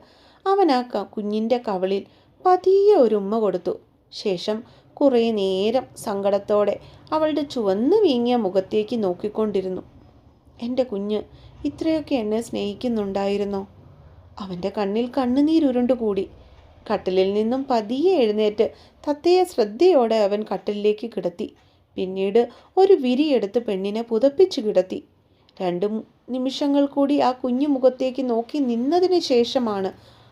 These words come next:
ആദി മുറിയിലെ ചുവരിൽ ചാരി നിന്നുകൊണ്ട് പൊട്ടിക്കരയുന്ന ദേവികയെ ശ്രദ്ധിച്ചത് തന്നെ. അവളെ കണ്ടതും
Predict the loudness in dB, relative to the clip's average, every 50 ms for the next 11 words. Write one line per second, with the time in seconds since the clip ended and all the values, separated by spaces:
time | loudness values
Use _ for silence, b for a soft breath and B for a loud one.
0 | b b -8 -4 -2 -2 -2 -2 -2 -2 -2 -4 -8 b b b b b 0 2
1 | 2 4 4 2 0 0 0 -2 -2 -2 -4 -2 -2 0 0 -2 -2 -4 -4 -6
2 | -4 -2 -2 -2 -2 -2 -2 -2 -2 -2 0 0 0 -2 -4 -4 -2 -4 -4 -2
3 | -2 -6 -4 -2 -2 -2 -2 -2 -4 -4 -4 -6 -8 B B B B B B _
4 | -4 0 2 2 2 2 0 -2 -2 -2 -2 -2 -4 0 0 0 2 2 0 0
5 | 2 2 2 2 2 0 -2 -2 -2 -4 -4 -6 -8 _ _ b b b b _
6 | _ _ _ -14 -10 -4 0 2 2 2 2 2 0 0 2 0 2 2 2